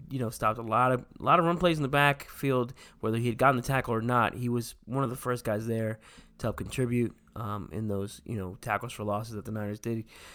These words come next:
start piling up in the second half. Um, Nick, Nick, Nick's everything that we hope for.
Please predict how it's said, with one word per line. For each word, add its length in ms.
start 320
piling 420
up 300
in 80
the 80
second 280
half. 460
Um, 480
Nick, 280
Nick, 240
Nick's 280
everything 320
that 120
we 140
hope 240
for. 380